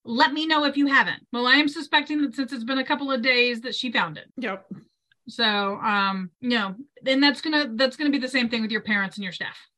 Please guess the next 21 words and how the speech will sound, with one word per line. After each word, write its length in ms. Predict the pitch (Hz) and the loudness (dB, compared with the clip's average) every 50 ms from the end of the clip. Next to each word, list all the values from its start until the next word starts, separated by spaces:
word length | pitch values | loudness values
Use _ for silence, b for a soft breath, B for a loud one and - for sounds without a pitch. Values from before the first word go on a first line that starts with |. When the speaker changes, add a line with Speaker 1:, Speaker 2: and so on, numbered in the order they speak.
| _ _ - | _ _ -10
Speaker 1:
So 160 | 220 202 - | -8 -8 -4
always 340 | - 233 262 285 294 302 277 | 0 2 4 4 4 4 2
encourage 340 | 285 277 294 285 247 240 220 | 2 0 2 0 0 0 -2
your 80 | 240 | -2
parents 300 | - 262 226 233 247 - | 0 0 0 0 0 -2
and 80 | 226 240 | -6 -6
staff 280 | - - 214 214 208 - | -4 -2 -2 -2 -2 -4
to 60 | 220 | -6
make 140 | 202 190 - | -8 -6 -6
sure 120 | - 202 | -8 -8
that 140 | 190 190 185 | -8 -8 -8
their 140 | - 196 190 | -6 -8 -6
content, 540 | - 202 190 185 185 - 185 180 175 - - - | -4 -4 -4 -4 -4 -4 -6 -6 -6 -8 -12 -8
their 240 | 208 185 214 240 | -4 -2 0 0
contact 800 | 233 - - - 247 262 277 277 - - 226 214 180 - - - | -2 -4 -4 0 0 0 0 0 0 0 2 2 0 0 -4 -12
information, 720 | - - 190 160 185 190 180 170 170 160 - 170 160 - - - | -8 -8 -8 -8 -8 -10 -8 -8 -8 -8 -10 -10 -12 -14 -10 -6
content 420 | - 180 175 160 - 165 151 123 | -4 -4 -4 -4 -6 -8 -8 -8
information, 580 | 165 165 156 - 156 - 226 - - 247 202 - - - | -8 -12 -12 -14 -12 -10 -8 -6 -6 -6 -8 -8 -12 -20
<laughs> 120 | - - | -16 -6
contact 460 | - - 233 226 233 240 220 220 220 233 | -2 -2 -2 0 2 2 2 2 0 -4
information 1040 | 226 - - _ 240 220 - _ - - - 170 - - - - - 202 - 226 | -12 -12 -14 _ -14 -14 -14 _ -12 -10 -10 -8 -8 -10 -12 -12 -12 -12 -12 -14